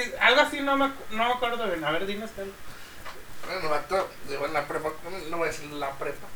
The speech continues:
Speaker 1: <laughs>
Speaker 2: Pero, desde que se va a salir a la calle, el vato según también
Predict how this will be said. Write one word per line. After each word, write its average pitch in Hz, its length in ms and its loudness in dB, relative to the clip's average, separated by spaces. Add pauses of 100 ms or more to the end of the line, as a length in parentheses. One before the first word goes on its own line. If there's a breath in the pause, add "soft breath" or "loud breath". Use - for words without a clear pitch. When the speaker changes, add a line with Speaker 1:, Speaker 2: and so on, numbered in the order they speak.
(160)
Speaker 1:
<laughs> - 760 -2 (720)
Speaker 2:
Pero, 147 460 10 (880)
desde 160 260 0
que 165 100 -4
se 160 100 -2
va 156 100 2
a - 20 0
salir - 140 2
a 175 120 0
la - 60 0
calle, 185 220 0
el 151 60 -4
vato - 180 -4 (140)
según 131 300 -6
también 143 380 0